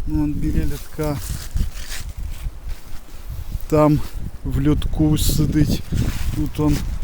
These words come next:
одна, дві. Обльоту такого не буде. Там тільки що крутилася бджілка.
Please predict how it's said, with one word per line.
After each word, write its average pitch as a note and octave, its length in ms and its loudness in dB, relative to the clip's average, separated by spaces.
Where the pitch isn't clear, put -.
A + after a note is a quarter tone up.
одна, D3 420 0
дві. D3+ 360 4
Обльоту F#3 460 4
такого F3+ 440 0
не F3+ 120 2
буде. F#3+ 420 4
Там C#3+ 240 4
тільки D3+ 260 0
що - 180 2
крутилася D3+ 680 2
бджілка. C#3+ 520 4